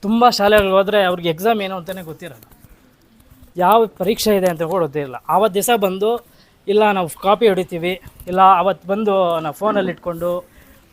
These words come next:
ಬರಿತೀವಿ ಅಂದ್ಕೊಳ್ತಾರೆ. So ನಂಗೆ ತುಂಬ ಸಂತೋಷ ಆಯಿತು ಪ-, ಟೀಚರ್ಸ್ಗೆ, ಅವ್ರಿಗೆಲ್ಲ ಗೊತ್ತಿದೆ. So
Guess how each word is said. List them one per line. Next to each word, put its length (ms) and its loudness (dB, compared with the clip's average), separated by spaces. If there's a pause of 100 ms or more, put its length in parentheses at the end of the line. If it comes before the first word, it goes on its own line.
ಬರಿತೀವಿ 420 -2
ಅಂದ್ಕೊಳ್ತಾರೆ. 500 -12 (420)
So 240 0
ನಂಗೆ 180 -4
ತುಂಬ 240 2 (120)
ಸಂತೋಷ 300 0
ಆಯಿತು 300 0 (400)
ಪ-, 480 0
ಟೀಚರ್ಸ್ಗೆ, 500 2 (180)
ಅವ್ರಿಗೆಲ್ಲ 340 2 (160)
ಗೊತ್ತಿದೆ. 460 0 (2500)
So 60 2